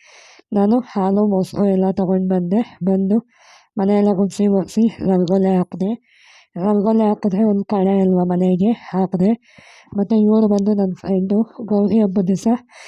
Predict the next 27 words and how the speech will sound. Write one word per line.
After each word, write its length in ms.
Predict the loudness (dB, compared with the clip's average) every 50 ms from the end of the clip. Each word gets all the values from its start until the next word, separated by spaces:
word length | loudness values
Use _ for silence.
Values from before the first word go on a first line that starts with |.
| -20 -20 -20 -14 -6 -4
"ಅಕ್ಕ, 180 | -4 -2 0 -2
ಸ್ವಲ್ಪ 340 | 0 0 0 0 0 0 -2
ಸೀರೆ 320 | -2 0 0 0 2 2 2
ಉಡಿಸ್ಕೊಡು" 600 | 2 2 2 0 -2 -4 -4 -2 0 0 0 0
ಅಂತ 200 | 0 0 0 -2 -2 -2 -4 -12 -14 _ -2
ಬಂದಿದ್ಲು. 580 | -2 0 0 0 0 2 2 2 2 0 -2 -6 -16 -20 -20 -20 -20 -20 _ -6 -2
"ಸರಿ 200 | 0 2 2 2
ಮಾಮ, 300 | 2 2 2 2 2 2
ಆಯಿತು" 460 | 2 2 0 0 0 0 0 0 0
ಅಂದ್ಬಿಟ್ಟು 480 | 2 0 0 0 0 -2 -2 -2 -2 -2 -4 -8 _ _ _ _ _ _ _ _
ಸೀರೆ 240 | -2 0 2 2 2
ಉಡಿಸ್ಕೊಟ್ಟೆ. 600 | 2 0 0 -2 -2 -4 -4 -4 -4 -2 -2 -2 -4 -4 -4 _ _ -20 -20 -20 -20 -20 -20 -20 -20 _ -4
ಅಷ್ಟರಲ್ಲಿ 500 | -4 -4 -2 -2 0 2 4 4 4 2
ನಮ್ಮ 200 | 2 0 -2 -6 -10 _ _ _ _ -20 -20 _ _ -2
ಯಜಮಾನ್ರು 520 | -2 0 0 0 0 0 0 0 0 -2 -2
ಪೂಜೆ 300 | -2 -2 -2 -2 0 -2
ಮಾಡಿದರು. 720 | 0 0 0 0 0 0 0 -2 -2 -2 -4 -4 -4 -6 _ _ _ _ -20 -20 _ _ _
ಮತ್ತು 260 | -4 -4 -2 0 0
ನಾನು 260 | 0 2 2 0 -2 -2
ಸ್ನಾನ 320 | -4 -4 -4 -2 -2 0 0 0
ಮಾಡಿ 240 | 0 0 0 0
ನಾನೊಂದು 360 | 0 0 0 0 0 -2 -2 -2
ಸತಿ 240 | -6 -6 -4 -4
ಪೂಜೆ 360 | -4 -2 -2 -2 0 0 0 0
ಮಾಡಿದೆ. 460 | 0 0 0 -2 -2 -2 -2 -2 -4 -6 -10 _ _ _ _ -20 -20 -20 -20 -20 -20 _ _ _
ಪೂಜೆ 260 | 0 0 2 4 4
ಮಾಡಿ 300 | 4 4 4 2 2 2